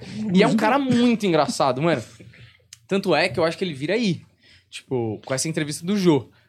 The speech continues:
Speaker 2: Porque,
Speaker 1: Uhum.
Speaker 2: tipo, aí depois ele é chamado mais de uma vez, ele começa a ganhar algum. Porque ele, é, ele arregaça, ele é
Speaker 1: Ele é
Speaker 2: muito
Speaker 1: excelente,
Speaker 2: engraçado.
Speaker 1: ele é
Speaker 2: Ele é
Speaker 1: excelente.
Speaker 2: muito engraçado.
Speaker 1: Isso, isso é um bagulho, viu? É muito importante destacar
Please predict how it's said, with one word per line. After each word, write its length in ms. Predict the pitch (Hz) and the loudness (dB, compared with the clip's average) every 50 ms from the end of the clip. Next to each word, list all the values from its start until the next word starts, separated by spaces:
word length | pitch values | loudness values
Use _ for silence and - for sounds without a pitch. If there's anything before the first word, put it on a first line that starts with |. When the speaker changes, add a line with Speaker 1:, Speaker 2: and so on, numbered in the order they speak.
| _ _ - 120 | _ _ -12 -10
Speaker 2:
Porque, 140 | 135 120 | -4 -4
Speaker 1:
Uhum. 60 | 151 - | -4 -4
Speaker 2:
tipo, 180 | - - - 151 | -4 -2 0 0
aí 120 | 139 139 | 2 2
depois 240 | 147 156 - 151 156 | 0 -2 0 0 2
ele 100 | 165 165 | 2 2
é 60 | 165 | 2
chamado 520 | - 190 175 151 139 147 175 170 170 147 123 - | 2 0 0 2 2 2 2 0 -2 -4 -4 -8
mais 380 | 143 151 151 147 156 165 175 | -4 -2 0 0 2 2 0
de 40 | 160 | 2
uma 140 | 175 180 160 | 2 0 0
vez, 320 | 139 131 151 165 185 175 | 0 2 4 4 4 4
ele 140 | 165 165 170 | 2 0 0
começa 440 | - 202 185 160 151 165 175 - 208 | 0 0 2 2 2 0 0 0 -2
a 40 | 196 | 0
ganhar 800 | 185 196 185 165 160 156 165 185 202 196 190 180 160 143 127 127 | 2 2 2 2 0 0 0 0 0 2 2 2 2 2 0 0
algum. 460 | - 147 147 147 139 147 170 180 185 180 180 - - | 0 2 0 0 0 -2 -4 -4 -6 -6 -8 -12 -20
Porque 140 | _ - 254 | _ -8 -8
ele, 120 | 262 - - - - | -8 -8 -16 -8 -8
é, 140 | 233 233 226 | -8 -8 -6
ele 120 | - 233 247 | -4 -2 -2
arregaça, 800 | 240 - 247 269 254 220 196 185 180 190 202 196 - - - - | -2 -2 -4 -6 -6 -4 -2 -2 0 0 -2 -4 -6 -8 -4 0
ele 120 | 156 165 175 | 4 4 4
é 20 | |
Speaker 1:
Ele 80 | 196 196 | 4 4
é 40 | |
Speaker 2:
muito 160 | 196 208 214 214 | 4 6 6 6
Speaker 1:
excelente, 200 | 208 214 202 180 | 4 4 2 2
Speaker 2:
engraçado. 380 | 170 156 147 117 110 113 - 113 | 2 2 0 0 -2 -6 -6 -8
Speaker 1:
ele 140 | 113 127 | -6 -4
é 20 | 131 | -4
Speaker 2:
Ele 100 | 123 139 | 0 0
é 40 | 190 | 0
Speaker 1:
excelente. 200 | 226 277 277 240 208 202 | 2 2 4 6 8 8
Speaker 2:
muito 280 | 208 208 190 - - | 8 6 4 2 -2
engraçado. 480 | 151 135 127 117 - - 135 113 104 - - - - - - | -2 0 -2 -2 -2 -2 -2 -2 -4 -4 -8 -20 -20 -18 -14
Speaker 1:
Isso, 200 | 165 - 240 226 | -8 -6 -6 -6
isso 120 | 180 139 196 | -6 -6 -4
é 40 | 196 | -4
um 100 | 202 196 | -4 -2
bagulho, 480 | 196 202 190 165 123 117 113 110 104 104 | 0 0 0 0 -2 -2 -2 -2 -4 -4
viu? 300 | 117 127 135 127 120 117 | -2 -2 -2 0 0 0
É 140 | 113 110 | -2 -2
muito 280 | 110 110 135 175 175 190 165 147 | -4 -4 -6 -4 -2 -2 -2 -2
importante 480 | 135 127 117 139 127 117 117 135 117 117 | -4 -4 -4 -4 -4 -4 -4 -6 -6 -6
destacar 760 | 113 113 110 - 120 104 98 - _ - 117 113 107 101 107 | -8 -10 -10 -8 -10 -10 -10 -12 _ -8 -6 -6 -6 -8 -12